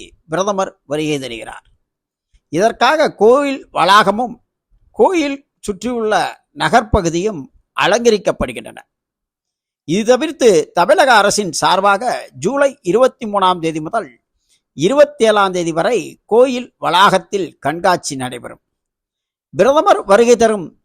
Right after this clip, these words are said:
ஜூலை இருபத்தேழாம் தேதி, அதாவது நாளை, இந்த நிகழ்ச்சியில் இசையமைப்பாளர் இளையராஜா பிரதமர் மோடி முன்னணியில் இருபது நிமிட இசை நிகழ்ச்சியை நடத்துகிறார்.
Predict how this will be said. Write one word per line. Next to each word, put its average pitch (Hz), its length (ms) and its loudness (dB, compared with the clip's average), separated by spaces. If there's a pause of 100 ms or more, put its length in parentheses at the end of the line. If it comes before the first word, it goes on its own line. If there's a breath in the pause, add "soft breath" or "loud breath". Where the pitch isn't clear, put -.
(160)
ஜூலை 247 360 0 (140)
இருபத்தேழாம் 175 960 -2
தேதி, 170 300 0
அதாவது 170 520 -2
நாளை, 180 360 -4 (880)
இந்த 233 260 -2 (120)
நிகழ்ச்சியில் 196 720 0
இசையமைப்பாளர் 208 960 -2
இளையராஜா 196 640 -4 (800)
பிரதமர் 240 420 -4 (180)
மோடி 254 260 0
முன்னணியில் 196 580 -8 (680)
இருபது 285 440 2 (160)
நிமிட 214 360 -2 (380)
இசை 190 340 -2
நிகழ்ச்சியை 190 580 -2 (140)
நடத்துகிறார். 135 640 -8